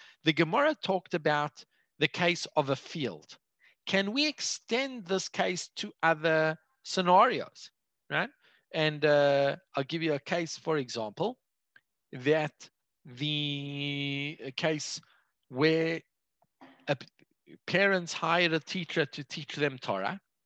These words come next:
to teach their children Torah, and then the czar or, or the, the ruler decreed that it was prohibited to teach Torah.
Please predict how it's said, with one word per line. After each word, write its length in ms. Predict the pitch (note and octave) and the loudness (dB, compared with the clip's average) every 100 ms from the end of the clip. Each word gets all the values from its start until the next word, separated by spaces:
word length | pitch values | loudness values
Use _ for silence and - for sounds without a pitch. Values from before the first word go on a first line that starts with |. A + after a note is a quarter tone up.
| _ _ | _ _
to 100 | - | -18
teach 280 | B2+ E3+ - | -8 -8 -2
their 100 | C#3+ | -2
children 420 | C3 D3+ C#3+ C3+ | 0 -2 -4 -6
Torah, 360 | A#2+ G2 F#2+ E3+ _ _ _ _ _ _ _ | -4 -4 -4 -8 _ _ _ _ _ _ _
and 220 | D#3 D#3 | 2 2
then 300 | D3 F3+ F3 D3 | 4 2 2 0
the 120 | D3 | 0
czar 680 | B2+ A#2 F3+ G#3+ E3+ D#3+ E3 | 2 6 8 10 8 8 6
or, 300 | C3+ C#3 C3+ | 4 0 0
or 200 | C#3 B2+ | 0 0
the, 340 | B2 A#2+ A#2+ | 0 -6 -6
the 180 | A2 A#2 | -6 -6
ruler 580 | A2+ E3+ C4 E3+ B2+ G#3 - _ _ _ _ _ - | -2 0 4 4 2 -2 -10 _ _ _ _ _ -4
decreed 680 | D3+ - - C4+ G#3+ G3 D#3+ | -4 -2 -4 -4 -4 -6 2
that 160 | E3+ E3+ | 6 6
it 80 | D#3+ | 4
was 140 | E3 | 0
prohibited 640 | - E3+ F3 B3 - G#3+ | 2 2 2 -2 -2 -6
to 100 | - | -6
teach 340 | - G#3 - - | -8 -8 -8 -6
Torah. 300 | - A#2+ F2 | 0 0 -2